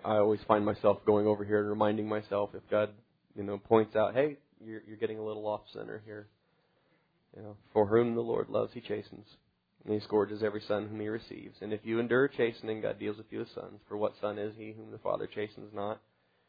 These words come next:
So it's always encouraging, you know, because if, if God didn't love you, if you weren't one of his, then, then he wouldn't deal with you. He wouldn't, he wouldn't bother to point out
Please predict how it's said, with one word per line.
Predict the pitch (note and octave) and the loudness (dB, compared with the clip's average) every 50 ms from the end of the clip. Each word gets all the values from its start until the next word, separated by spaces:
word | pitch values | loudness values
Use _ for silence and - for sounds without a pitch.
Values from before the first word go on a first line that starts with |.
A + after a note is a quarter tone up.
| _ _ _ _ _ _ _ _ _ _ _ _ _ _ _ _ _ _ _ - | _ _ _ _ _ _ _ _ _ _ _ _ _ _ _ _ _ _ _ 6
So | B2 A#2+ | 8 8
it's | A2+ - B2+ | 8 8 8
always | A2 A2 A2 G#2+ G2+ | 8 8 8 6 4
encouraging, | G#2+ G2+ - A2 G#2+ G#2+ G#2 G#2 G#2+ A2 A2 A2 _ _ _ | 0 0 2 4 4 4 4 0 -4 -8 -8 -12 _ _ _
you | - A2 G#2 | -2 0 0
know, | G#2 G#2+ G#2+ | 0 0 -2
because | G#2 G#2 - G#2 G#2 G2+ G#2+ | -6 -4 -2 -2 -2 -2 -2
if, | G#2 G2+ - - | -8 -14 -14 -12
if | - G2 - - | -12 -8 0 2
God | G#2+ G#2+ G#2+ G#2 | 2 2 2 0
didn't | G#2+ G#2 G#2+ G#2+ G2+ - - | -6 -12 -12 -14 -14 -2 2
love | A2 A2+ A2 G#2+ A#2 | 4 4 4 4 0
you, | A#2 A#2+ A#2+ A#2 _ - | -6 -6 -6 -10 _ -20
if | G#2 - | -20 -14
you | A2 G#2+ G#2+ | -10 -8 -4
weren't | G#2+ A2 A2+ - - | -2 -2 -2 0 -2
one | A2 A2 | -2 -2
of | A2 G#2+ | -2 -2
his, | G#2+ A#2 A#2 A2 G#2+ G#2+ G#2+ G#2 G#2 G#2 | 2 4 4 4 4 2 -2 -6 -6 -4
then, | G#2 G#2 G#2+ A2 A2 G#2+ - - | -4 -4 -6 -8 -12 -10 -8 -6
then | G#2 G2+ | -6 -4
he | G#2 G#2+ | -4 -4
wouldn't | G#2 G#2 G#2 G2+ F#2 | -4 -4 -4 -4 -4
deal | G#2 G#2+ G#2+ | -4 -2 -2
with | G#2+ G#2+ G#2+ - - | -2 -4 -6 -8 -10
you. | - - A2 G#2+ - _ _ _ _ _ - | -10 -10 -10 -12 -14 _ _ _ _ _ -10
He | G#2 G#2 | -8 -6
wouldn't, | G2+ G#2 G#2 G2+ G#2 G2+ - _ | -4 -2 -2 -4 -4 -8 -12 _
he | - G#2 G#2+ | -10 -8 -6
wouldn't | G#2 G#2+ G#2 G#2+ G#2 | -4 -4 -4 0 2
bother | G#2+ G#2 G#2 G#2 G#2 | 2 4 4 2 -2
to | G#2 | -4
point | - - A2+ G#2 G#2 G#2+ | -6 -4 -4 -2 -2 -2
out | G#2+ G#2 - | -4 -6 -6